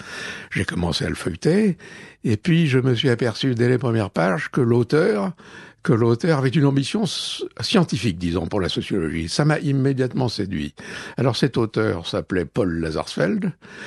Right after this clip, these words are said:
Euh, il se trouve que c'était, il était autrichien, euh, il avait de la famille en, en France, euh,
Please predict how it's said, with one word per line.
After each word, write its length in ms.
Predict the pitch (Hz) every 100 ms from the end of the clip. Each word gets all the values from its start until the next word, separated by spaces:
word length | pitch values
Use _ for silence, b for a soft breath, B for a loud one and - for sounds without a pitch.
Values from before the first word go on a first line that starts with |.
| B B
Euh, 440 | 117 104 104 104 143
il 140 | 185
se 140 | 127 143
trouve 300 | 120 135 123
que 120 | 120
c'était, 380 | - 85 95 92
il 100 | 85
était 180 | 92 85
autrichien, 600 | 80 104 110 185 165 185
euh, 760 | 202 175 143 113 104 98 98
il 300 | 104 104 107
avait 280 | 98 92 92
de 80 | 90
la 80 | 82
famille 380 | 98 85 95
en, 280 | 107 131 123
en 180 | - 139
France, 720 | 120 - 180 196 247 175 -
euh, 140 | 143